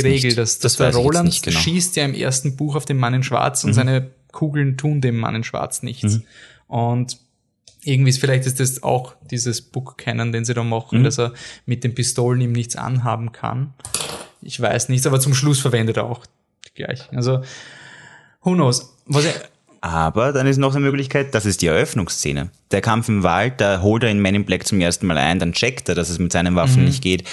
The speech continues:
Speaker 1: Schon wieder Grund, nach New York zu gehen. <laughs> Oder halt
Speaker 2: Aber
Speaker 1: nach
Speaker 2: glaubst du,
Speaker 1: Dallas
Speaker 2: dass es mit Roland öffnen wird? Also ich glaub, ich hab eben meine Spekulation, dass du siehst so was Vages von Roland, dann wird der Satz, der erste Satz laut ausgesprochen werden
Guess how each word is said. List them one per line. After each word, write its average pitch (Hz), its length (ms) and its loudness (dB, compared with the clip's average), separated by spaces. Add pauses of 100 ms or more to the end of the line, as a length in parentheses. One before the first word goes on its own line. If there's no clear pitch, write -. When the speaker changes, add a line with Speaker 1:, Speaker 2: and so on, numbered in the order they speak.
(160)
Speaker 1:
Schon 110 140 0
wieder 131 180 2
Grund, 104 240 0
nach 87 120 0
New 87 80 -2
York 78 280 0
zu 98 80 0
gehen. 95 260 0
<laughs> 101 80 -2
Oder 104 140 2
halt 117 80 2
Speaker 2:
Aber 135 100 2
Speaker 1:
nach 135 80 -2
Speaker 2:
glaubst 127 480 0
du, 170 160 2
Speaker 1:
Dallas 160 220 -2
Speaker 2:
dass 147 100 -6
es - 60 -4
mit 156 200 -2
Roland 139 320 0
öffnen 139 380 -2
wird? 147 220 -6 (2000)
Also 170 120 0
ich 190 160 0
glaub, 165 320 0
ich 160 80 0
hab 165 80 2
eben 165 260 0
meine 156 160 0
Spekulation, 147 680 0
dass 143 160 0
du - 100 -4
siehst 175 440 0
so 156 120 0
was 135 220 0
Vages 139 480 0
von 135 160 -2
Roland, 143 500 2
dann 131 160 4
wird 139 300 -2
der 131 80 0
Satz, 127 420 -2
der - 140 -4
erste 135 280 -2
Satz 131 360 -2
laut 131 320 -2
ausgesprochen 139 880 -4
werden 139 420 -2